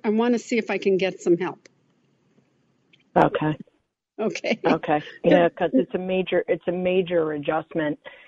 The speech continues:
Speaker 2: And
Speaker 1: It is.
Speaker 2: do you see anything as far as my, um, love life?
Speaker 1: Um,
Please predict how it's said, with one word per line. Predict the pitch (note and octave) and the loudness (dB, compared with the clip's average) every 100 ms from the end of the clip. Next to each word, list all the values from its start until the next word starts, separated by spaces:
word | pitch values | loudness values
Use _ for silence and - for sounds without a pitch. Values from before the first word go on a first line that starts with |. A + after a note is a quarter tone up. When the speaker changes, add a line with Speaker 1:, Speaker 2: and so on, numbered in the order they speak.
| - - - | -20 -20 2
Speaker 2:
And | G3 F#3+ | 6 8
Speaker 1:
It | B3 G4 | 6 2
is. | A3 | 0
Speaker 2:
do | |
you | B3 A#3+ | -4 -4
see | C4+ C4+ | -2 0
anything | B3 A#3+ - A#3 | 0 -2 -2 -4
as | A3 - - | -4 -4 4
far | G3+ G#3 G#3 | 6 8 6
as | G3 | 4
my, | G3 G3 F#3 F3+ F3+ F3 | 0 -2 -2 -2 -4 -6
um, | E3+ E3 D#3+ D#3 D3+ | -8 -8 -6 -6 -6
love | D3+ D3+ D#3+ | 0 2 6
life? | D#3+ D#3+ - _ _ _ _ _ _ _ _ _ _ _ _ _ _ _ _ _ _ _ _ _ - | 4 4 -2 _ _ _ _ _ _ _ _ _ _ _ _ _ _ _ _ _ _ _ _ _ 0
Speaker 1:
Um, | A3+ A3+ A#3+ | 4 4 2